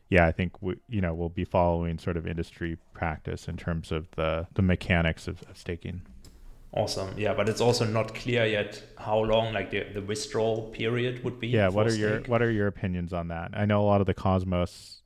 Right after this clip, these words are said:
Speaker 1: chains have, like, a twenty-one day cool off period, which is pretty long. Solana has, like,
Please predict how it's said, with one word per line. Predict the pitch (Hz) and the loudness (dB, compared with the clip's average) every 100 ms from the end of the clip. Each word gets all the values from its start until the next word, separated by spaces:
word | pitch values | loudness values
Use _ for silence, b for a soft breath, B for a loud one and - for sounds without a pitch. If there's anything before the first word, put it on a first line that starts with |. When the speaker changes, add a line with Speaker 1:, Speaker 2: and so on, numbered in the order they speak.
| _ | _
Speaker 1:
chains | - 107 92 90 90 | -8 -4 -2 -4 -2
have, | 95 87 | -2 0
like, | 87 - | -2 -2
a | 90 | -6
twenty-one | - 98 92 90 | -2 -2 0 -2
day | 90 87 | -2 -4
cool | - 92 | -4 -2
off | 90 90 - | 0 0 -2
period, | 101 90 87 | -4 -4 -4
which | 92 | -10
is | - - | -16 -8
pretty | 90 | -6
long. | 87 82 82 85 85 - b b | -2 -2 0 -2 -4 -8 b b
Solana | - 95 92 92 | -2 2 2 2
has, | 85 87 | 0 -2
like, | 92 82 | -2 -4